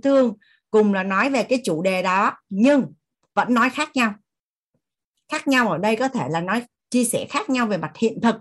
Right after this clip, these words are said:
nó chỉ giống nhau cái định nghĩa, cái khái niệm thôi. Ví dụ như sau này trong cộng đồng quýt á, sẽ chuyển giao lớp, à, thấu hiểu tài chính kiến tạo an vui. Thì ví dụ như lớp này không phải là Hoàng Anh chia sẻ mà sẽ là ai đó chia sẻ, thì nó vẫn là như vậy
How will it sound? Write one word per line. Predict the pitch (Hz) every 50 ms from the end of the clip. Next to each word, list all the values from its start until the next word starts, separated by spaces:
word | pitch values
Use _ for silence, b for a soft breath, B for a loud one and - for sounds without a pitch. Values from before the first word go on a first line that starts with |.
| b b b b b b b b
nó | 269 277
chỉ | 269 185 165
giống | 151 202 202 233 262 311
nhau | 320 285 254
cái | 240 285 294
định | 254 262 - 175 202 220
nghĩa, | 226 220 143
cái | 170 262 - -
khái | - 294 311
niệm | 320 311 320 285 - - - 214
thôi. | 262 269 277 269 226 147 - _ _ _ _ _ _ _ _ _ _ _ _ _ _ _ _ _ _ -
Ví | 233
dụ | 302 -
như | 214 240 254
sau | 240 254 269 247 254
này | 262 247 226 208 196 196
trong | 233 233 233 220
cộng | 226 208 - -
đồng | 196 196 190 190 202
quýt | 294 330 -
á, | 339 330 339 339 _ _ _ _ _ _ _ _ _ _ _ _ _ _ _ _ _ _ _ _ _ -
sẽ | 254 262
chuyển | 262 - 185 160 170 202
giao | 226 240 233 233
lớp, | 240 240 262 302 330 - -
à, | 254 240 226 226 233 233
thấu | 254 262 294
hiểu | 285 226 170 160 -
tài | 190 190 190
chính | - 226 220 247 269
kiến | 302 294 277
tạo | 262 208
an | 208 220 226 214
vui. | 247 254 254 240 226 208 - B B B B B
Thì | 214 202
ví | 190 262 302 294
dụ | 294 262 185
như | 202 226 233
lớp | 247 269 311 311 311
này | 247 202 180
không | - - 269 269 254
phải | 226 214 135 160
là | 196 -
Hoàng | 196 196 202
Anh | 220 226
chia | 220 240 233 220
sẻ | - 156 127 147 151 190
mà | 196 190 175
sẽ | - 185 117 143
là | 240 233 214 196 175
ai | - - 208 233 240 240
đó | 240 262 277 269
chia | 254 247 233 -
sẻ, | 202 123 - 147 - _ _ _ b b b b b
thì | - 233 214 202 170 -
nó | 196 240 269
vẫn | 285 247 254 233
là | 311 330 277 220
như | 190 185 208 226 226
vậy | 208 226 196 107 - _